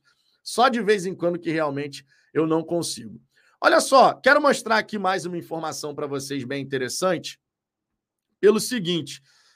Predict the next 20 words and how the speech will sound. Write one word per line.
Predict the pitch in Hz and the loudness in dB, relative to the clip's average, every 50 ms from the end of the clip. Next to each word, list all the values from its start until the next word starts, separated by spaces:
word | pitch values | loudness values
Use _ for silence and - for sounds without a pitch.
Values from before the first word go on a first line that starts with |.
| _ _ - | _ _ -2
nós | 190 277 330 339 | 2 2 2 2
estamos | 269 254 - - - 233 240 233 214 | 0 -4 -4 -2 -2 0 0 0 0
na | 214 208 | 0 -2
liderança | 202 202 190 185 185 175 180 180 175 180 175 | -4 -2 0 0 0 0 0 -2 -4 -6 -6
do | 160 - | -6 -6
Campeonato | 165 165 151 160 160 151 156 151 143 147 | -8 -6 -6 -4 -4 -4 -4 -6 -6 -8
Brasileiro | 143 151 151 131 127 135 160 196 208 190 208 | -8 -6 -6 -6 -6 -2 0 0 0 0 -2
e | |
os | 226 220 - | -6 -8 -6
comentaristas | - 240 226 240 254 240 - 277 262 214 202 208 214 196 - - - 214 214 - - - _ _ _ _ _ _ | -4 -4 -2 -4 -4 -4 -4 -4 -4 -4 -4 -8 -8 -10 -8 -6 -6 -6 -6 -10 -14 -18 _ _ _ _ _ _
decidiram | - 196 247 240 254 254 254 190 175 208 240 226 254 254 247 226 | -8 -6 -6 -6 -6 -8 -10 -10 -10 -8 -6 -6 -6 -6 -6 -8
falar | 233 - 262 269 220 220 240 | -6 -4 -4 -2 0 0 -2
um | 262 240 | -4 -4
pouquinho | - 214 180 139 - - 190 202 180 | -6 -6 -8 -8 -8 -10 -8 -6 -8
sobre | 139 - - - 180 190 170 147 139 139 | -8 -8 -4 -2 0 0 0 0 -2 -4
essa | 143 156 - - 156 | -4 -4 -4 -4 -4
campanha | - - 147 139 139 139 143 147 143 | -4 -4 -6 -6 -6 -6 -6 -6 -4
do | 139 | -4
Botafogo, | 135 143 143 147 160 135 - - 139 131 120 | -4 -4 -4 -4 -4 -6 -6 -8 -8 -8 -8
né? | 120 127 | -10 -12